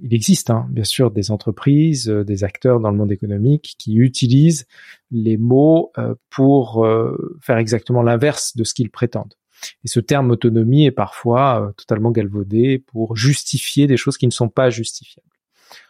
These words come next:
En même temps, il me semble que les j-, les bullshit jobs dont tu parles, c'est une sorte de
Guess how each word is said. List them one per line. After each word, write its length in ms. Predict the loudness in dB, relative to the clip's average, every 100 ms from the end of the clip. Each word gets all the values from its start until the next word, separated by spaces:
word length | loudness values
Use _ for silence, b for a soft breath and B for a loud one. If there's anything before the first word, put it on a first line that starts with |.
| b
En 120 | 2
même 220 | 4 4 2
temps, 200 | 2 2
il 60 |
me 40 | 2
semble 180 | 0
que 100 | 0
les 120 | 0 0
j-, 240 | -4 -10 -8
les 120 | -4
bullshit 440 | 0 0 0 -4
jobs 240 | 0 0 -2
dont 120 | -18
tu 140 | -18
parles, 420 | _ -4 -2 -6 -12 _ b b
c'est 220 | -20 -10 -4
une 80 |
sorte 200 | 0 0
de 200 | 0 -2